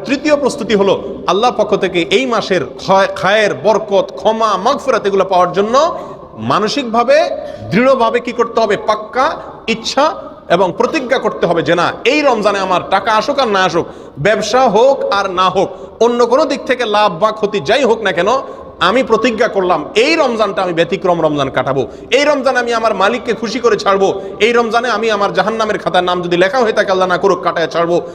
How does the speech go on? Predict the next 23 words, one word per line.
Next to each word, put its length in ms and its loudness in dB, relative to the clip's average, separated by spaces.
এই 120 4
রমজানে 300 0
আমি 140 -4
জান্নাতীদের 500 -2
খাতায় 280 -2
নাম 160 -2
লেখাইয়াই 500 0
ছাড়বো 340 0
ইনশাআল্লাহ। 460 0
এজন্য 400 2
প্রতিজ্ঞা 440 0
করতে 280 -2
হবে। 240 0
চার 140 2
নম্বর 280 2
যে 120 2
প্রস্তুতিটা 440 0
নিতে 200 0
হবে 160 2
প্রিয় 180 2
বন্ধুগণ, 300 2
সেটা 200 2
হলো 180 4